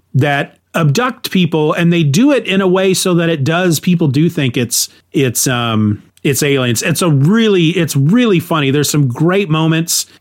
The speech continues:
in the episode. There's at one point this old, old homeless man that is following Dean around town, and Dean knows, he just knows he's a fairy. And Dean ducks into this alley, and the old man's following him.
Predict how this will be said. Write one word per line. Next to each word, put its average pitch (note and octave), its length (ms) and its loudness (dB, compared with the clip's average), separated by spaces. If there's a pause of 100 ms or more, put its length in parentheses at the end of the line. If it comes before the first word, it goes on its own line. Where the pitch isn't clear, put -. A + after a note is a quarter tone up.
in D#3+ 140 0
the D#3 160 2
episode. D3 640 -2 (240)
There's D3 240 0
at D#3 140 -2
one F3 240 0
point E3+ 360 -2
this D3+ 200 -2
old, D3 340 0 (200)
old D#3 240 2
homeless E3 500 0
man D#3+ 480 0 (260)
that C3+ 140 0
is B2+ 140 -2
following D#3 580 0
Dean D3+ 500 0
around C3+ 640 0
town, C#3 600 -2
and A#2+ 400 0
Dean C#3 260 2
knows, C3 340 0
he C#3+ 80 0
just B2+ 200 -2
knows C#3 240 0
he's B2 140 0
a A#2+ 60 0
fairy. A#2 480 -4 (180)
And C3 180 0
Dean D3+ 300 2
ducks D3 300 -2
into C#3+ 140 2
this B2+ 180 0
alley, C3+ 480 0
and B2 100 0
the A#2 100 2
old C3+ 160 2
man's C3 280 2
following B2+ 480 0
him. B2 280 0